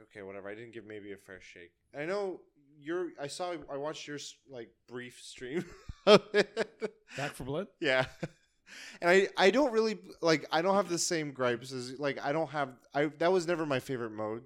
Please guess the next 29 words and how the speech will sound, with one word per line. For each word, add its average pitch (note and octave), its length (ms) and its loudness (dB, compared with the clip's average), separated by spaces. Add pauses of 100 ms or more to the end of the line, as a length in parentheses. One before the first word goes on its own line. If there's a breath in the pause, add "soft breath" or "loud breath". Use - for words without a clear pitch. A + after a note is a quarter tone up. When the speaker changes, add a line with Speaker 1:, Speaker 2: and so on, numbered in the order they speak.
Speaker 1:
the B2+ 80 -10
mode A#2+ 220 -4
that A2+ 120 -4
you A2 300 -10 (160)
really B2 180 -4
like. B2 260 -4 (680 loud breath)
Uh, A2+ 340 -2
I D3+ 120 6
just D#3+ 180 0
was D3 160 -4
like, B2+ 260 0 (160)
"I E3 60 2
wanna G#3+ 160 4
see - 160 0
how D3 60 6
this C#3 120 4
plays," C3+ 560 4
as A#2+ 160 -6
if, A#2+ 260 -6
like, G#2+ 220 -6 (140)
"Okay, B2 240 -8 (760)
convince C3+ 420 -6
me." F#2 200 -12
So B2+ 160 -6
I C3 40 0
played D3 320 -2
the, C#3+ 120 -2
the B2+ 160 -8
story, C#3 580 -2